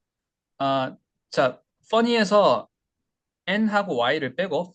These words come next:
fun만 하면 "아, 재밌어." 이 말입니다. 발음해볼게요. 자, 근데 이렇게 많이 해요. So much fun. 발음해볼게요. So much fun.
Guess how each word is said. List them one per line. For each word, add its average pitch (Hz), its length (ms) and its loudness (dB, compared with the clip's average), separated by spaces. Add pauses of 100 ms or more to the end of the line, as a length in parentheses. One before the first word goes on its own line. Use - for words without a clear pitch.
fun만 139 600 0
하면 190 340 -4 (300)
"아, 135 140 -10
재밌어." 139 440 -6
이 120 60 -8
말입니다. 110 500 -8 (1200)
발음해볼게요. 165 680 2
자, 120 140 -4
근데 175 260 0
이렇게 147 380 -2
많이 107 240 -6
해요. 107 180 -12 (500)
So - 220 -4
much 254 260 -2
fun. 143 340 0 (2250)
발음해볼게요. 160 520 0
So 127 220 -2
much 202 220 -2
fun. 202 220 -2